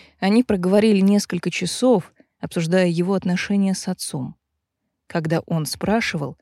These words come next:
она делилась своими детскими воспоминаниями, удивляясь, насколько ей с ним комфортно. Она рассказывала про Эндрю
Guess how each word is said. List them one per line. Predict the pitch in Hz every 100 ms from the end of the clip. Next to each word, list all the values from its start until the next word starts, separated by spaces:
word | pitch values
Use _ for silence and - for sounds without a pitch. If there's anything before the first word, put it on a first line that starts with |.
| _ _ _ - -
она | 208 277
делилась | 233 214 233 214 -
своими | 175 180 175 170
детскими | 190 180 - 170 156
воспоминаниями, | 147 - 151 151 175 240 247 240 233 220 - _ _
удивляясь, | - 196 233 254 233 - -
насколько | 208 202 - 277 269 -
ей | 226 196 214
с | - -
ним | 202 196
комфортно. | - 190 185 - 180 - - - _ _ _ _ _ _ _ 190
Она | 269
рассказывала | 240 - 226 220 202 196
про | 185 175 -
Эндрю | 214 233 226 233